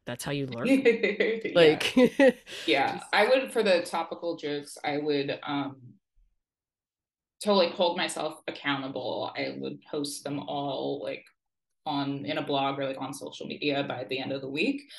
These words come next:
Speaker 2: Um, I would write, I write every day, and definitely not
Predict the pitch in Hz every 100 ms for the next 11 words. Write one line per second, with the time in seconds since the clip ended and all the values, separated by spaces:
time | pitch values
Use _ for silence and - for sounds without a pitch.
0 | - - - 165 147 139 135 135 135 -
1 | _ - 143 147 160 170 - - 160 156
2 | 156 185 214 208 208 180 135 127 131 -
3 | _ 143 143 147 160 175 180 185 175 160
4 | 151 165